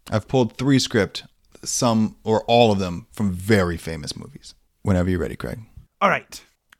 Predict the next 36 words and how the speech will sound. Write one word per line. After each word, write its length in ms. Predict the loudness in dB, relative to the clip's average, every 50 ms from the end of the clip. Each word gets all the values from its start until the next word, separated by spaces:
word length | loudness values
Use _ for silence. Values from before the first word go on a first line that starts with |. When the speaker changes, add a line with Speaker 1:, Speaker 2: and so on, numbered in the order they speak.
| _ _ _ _ -12
Speaker 2:
"Long 480 | -6 0 2 2 4 2 2 0 -2
I 200 | -2 -2 -2 -2
pondered 600 | -2 -4 -4 -4 -4 -4 -4 -4 -6 -6 -8 -8
my 140 | -6 -6 -6
king's 440 | -6 -8 -8 -8 -8 -6 -8 -8 -12
cryptic 540 | -10 -6 -6 -6 -6 -6 -8 -12 -12 -8 -4
talk 300 | 0 0 0 0 -2 -10
of 80 | -12
victory. 480 | -12 -12 -14 -14 -14 -16 -16 -16 -18 _ _ _ _ _ _ _ _ _ -8
Time 440 | -2 0 2 2 2 0 -4 -8 -10
has 180 | -10 -12 -12
proven 380 | -10 -8 -6 -6 -6 -6 -8 -10
him 140 | -10 -10 -10
wise. 640 | -8 -8 -8 -8 -10 -12 -18 -20 -20 -20 -20 -20 _ _ _ _ _
From 380 | -6 -4 -2 -2 -2 -6 -10
Greek, 360 | -14 -12 -10 -10 -10 -12 _ _ _ _ _ _ _ _ _ _ _ -4
uh, 580 | 0 0 2 2 2 0 -2 -2 -4 -4 -6 -10 _ _ _
for 280 | -6 0 2 2 2 2
from 220 | 0 -4 -6 -6
free 340 | -8 -10 -8 -6 -6 -4 -4
Greek 400 | -6 -6 -6 -6 -6 -8 -8 -8
to 120 | -8 -8
free 340 | -8 -8 -8 -8 -6 -6 -6 -6
Greek, 460 | -4 -4 -4 -4 -4 -8 -14 -20 _ _ _ _ _ _ _ -8
the 120 | -6 -6
word 440 | -4 -2 0 0 2 2 0 -2 -4
ha-, 160 | -6 -8 -8 -10 _ -12
has 240 | -10 -8 -8 -8 -8
spread 440 | -10 -12 -6 -2 -2 -2 -2 -2 -6
that 260 | -8 -10 -10 -10 -6
bold 400 | -2 0 0 2 0 0 -2 -4
Leonidas 600 | -2 -2 -2 -2 -2 -4 -4 -4 -4 -6 -8 -10
and 140 | -10 -10 -8
his 220 | -6 -6 -6 -6 -6
three 240 | -10 -8 -8 -8
hundred, 440 | -6 -8 -8 -10 -10 -12 -12 -12 -14